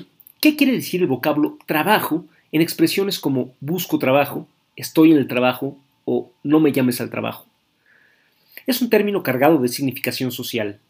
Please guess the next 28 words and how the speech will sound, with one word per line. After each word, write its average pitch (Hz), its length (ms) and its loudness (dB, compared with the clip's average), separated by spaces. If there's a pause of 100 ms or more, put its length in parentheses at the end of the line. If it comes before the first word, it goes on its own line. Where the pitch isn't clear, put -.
(440)
Cabe 247 280 4
en 123 140 2
él 143 260 0 (180)
toda 240 220 4
la 165 140 2
deslumbrante 127 560 -4
historia 127 360 0
de 117 80 -2
nuestra 113 260 -8
especie. - 440 -12 (1400)
Sin 135 200 -4
embargo, 185 440 0 (240)
la 185 160 4
palabra 240 340 0
tuvo 185 160 -2
un 185 160 0
origen 180 400 -4
muy 135 220 -2
humilde. 110 420 -4 (720)
En 127 120 -2
su 123 140 -6
acepción 139 440 -4
más 156 140 -2
simple, 180 440 -4 (280)
designa 247 320 -2
muy 233 160 2
poca 233 260 -2
cosa, 214 340 -2